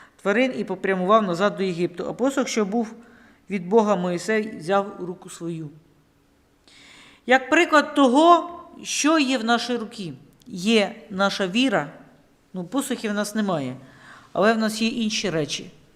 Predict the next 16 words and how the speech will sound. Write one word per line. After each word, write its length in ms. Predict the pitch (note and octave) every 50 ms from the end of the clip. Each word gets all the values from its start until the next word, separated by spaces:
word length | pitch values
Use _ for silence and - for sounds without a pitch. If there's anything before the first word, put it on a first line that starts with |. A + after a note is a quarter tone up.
| _ _ _ _ - _ _ _ _ _ _ _ _ _ _ _ - - - - _
В 40 | -
даному 400 | E3+ B3 D4+ D#4+ D4+ D4 C#4+ A#3+
випадку 440 | C4 - - D#4 D#4 D#4+ D#4 - C#4+
було 260 | A3 B3+ C#4 C#4 C4+
знамення 500 | A3 A#3+ C4 C4 C4 C#4+ D4 C4+ B3+ B3
Бога 320 | G3 G3+ C4+ C#4+ C4 B3+ A#3
для 160 | - A#3 A3+
Моїсея: 580 | A3 A#3 A#3 A#3 A#3 - D4+ D#4+ D4+ C#4 B3+
«В 80 | A3+ -
тебе 320 | - - A#3+ B3 A3+ A#3
є 160 | A#3 G#3+ A3+ A3
посох, 460 | A3 C4+ D#4 D#4+ D#4 D#4+ - A3 F3
жезл, 340 | F#3 B3+ C4+ C4+ A#3+ B3 B3
ти 180 | A#3 B3 A#3
йдеш 320 | A3 G3+ A#3+ C4 C4+ C4+ -
і 340 | - A3+ A#3 A3+ A3+ A3